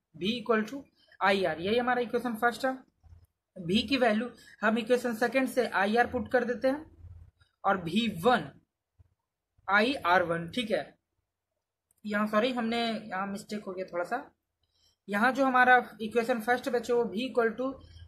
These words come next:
V one plus V two है, ठीक है ना। तो हम यहाँ V का second equation से यहाँ value put किए और वी वन का third equation से है,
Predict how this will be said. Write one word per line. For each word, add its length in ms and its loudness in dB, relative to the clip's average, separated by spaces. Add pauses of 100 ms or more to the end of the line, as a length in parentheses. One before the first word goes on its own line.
(140)
V 240 -2
one 240 2
plus 320 -2
V 260 -2
two 120 -4
है, 80 2
ठीक 160 -6
है 80 2
ना। 100 -2 (1080)
तो 180 -2
हम 200 0
यहाँ 340 4
V 320 -4
का 420 4 (120)
second 320 -2
equation 280 -2
से 100 -6
यहाँ 160 0 (600)
value 300 0
put 300 -8
किए 120 -2
और 260 -2
वी 180 0
वन 220 2
का 200 2
third 200 0
equation 400 -4
से 200 0
है, 140 -2